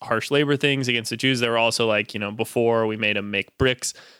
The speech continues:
out of straw, now we're gonna make 'em even go gather the straw, 'cause, like, why bother?" And they're still gonna have to make just as much in the same amount of time.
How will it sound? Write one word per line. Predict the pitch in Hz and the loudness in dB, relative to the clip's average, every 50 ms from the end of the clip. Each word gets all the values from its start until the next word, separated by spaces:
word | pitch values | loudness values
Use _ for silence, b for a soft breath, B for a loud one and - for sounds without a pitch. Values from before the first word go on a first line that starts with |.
| B B | B B
out | 107 104 | -2 -2
of | 104 - | -2 -2
straw, | - - 131 131 135 135 135 131 | -2 0 2 2 4 4 2 2
now | 131 127 123 127 | 2 0 2 2
we're | 131 | 2
gonna | 131 127 123 | 0 0 0
make | 123 120 120 117 - | 0 -2 -2 -2 -2
'em | 113 110 113 | -4 -4 -2
even | 123 131 123 120 117 117 | -2 -2 -2 -2 -2 -2
go | 117 113 | -2 -2
gather | 110 113 110 104 107 117 113 113 | -2 -2 -2 -4 -2 -4 -4 -4
the | 110 110 110 | -4 -6 -6
straw, | - - - 120 110 110 113 113 117 117 | -6 -6 -4 0 0 2 2 0 -2 -4
'cause, | - - - - - | -4 -6 -6 -6 -6
like, | 127 - - | -8 -6 -2
why | 117 113 113 | -2 0 0
bother?" | 110 110 110 110 113 113 113 110 113 - - _ _ _ - | 0 -2 -2 -2 -4 -4 -6 -6 -8 -8 -12 _ _ _ -10
And | - 123 | -6 -2
they're | 120 113 110 | 0 0 0
still | - - - 123 117 110 | 0 0 0 0 0 0
gonna | 107 104 | -2 -2
have | 107 107 - | -2 -4 -4
to | - 107 | -4 -4
make | 104 101 - - | -4 -4 -4 -2
just | - 117 107 - 113 | -4 -4 -4 -4 -6
as | 110 - | -8 -4
much | 113 107 104 - - | -4 -4 -4 -6 -6
in | 120 | -8
the | 110 107 | -6 -6
same | - 113 110 | -4 -4 -6
amount | 107 104 107 104 104 | -4 -4 -6 -6 -6
of | 98 | -4
time. | - 110 107 107 107 | -4 -2 -2 -2 -4